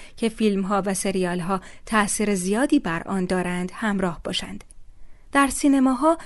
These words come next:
هدفون‌های مخصوصی به تماشاگران نابینا داده می‌شود که در عین حال که به آنها اجازه می‌دهد صدای خود فیلم را بشنوند،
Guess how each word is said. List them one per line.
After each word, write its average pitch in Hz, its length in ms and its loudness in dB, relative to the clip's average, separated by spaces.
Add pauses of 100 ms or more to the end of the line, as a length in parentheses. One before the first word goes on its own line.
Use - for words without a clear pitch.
(160)
هدفون‌های 220 680 0
مخصوصی 220 540 -2
به 180 120 -2
تماشاگران 185 800 -2
نابینا 185 500 0
داده 180 260 -2
می‌شود 180 460 -4 (320)
که - 80 -4
در 202 160 2
عین 294 300 4
حال 190 300 2
که 196 140 -4
به 196 100 0
آنها 190 280 -2
اجازه 196 460 0
می‌دهد 175 400 2 (300)
صدای 226 440 0
خود 190 280 -2
فیلم 185 300 0
را 185 120 -2
بشنوند، 190 680 -2